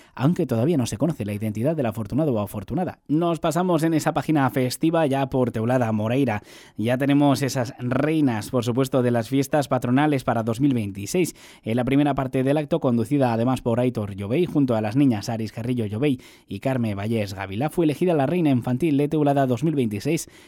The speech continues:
Elena Vallés, acompañada por Alex Pérez. En la segunda parte, de nuevo dirigida por Aitor Llobey, Carme Bisquert y Alicia Núñez, la suerte quiso que la nueva reina de las fiestas de Teulada dos mil veintiséis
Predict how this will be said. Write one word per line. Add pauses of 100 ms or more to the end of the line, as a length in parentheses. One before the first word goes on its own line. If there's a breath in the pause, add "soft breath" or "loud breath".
(120)
Elena
Vallés,
acompañada
por
Alex
Pérez. (360 loud breath)
En
la
segunda
parte,
de
nuevo
dirigida
por
Aitor
Llobey,
Carme
Bisquert
y
Alicia
Núñez, (320 loud breath)
la
suerte
quiso
que
la
nueva
reina
de
las
fiestas
de
Teulada
dos
mil
veintiséis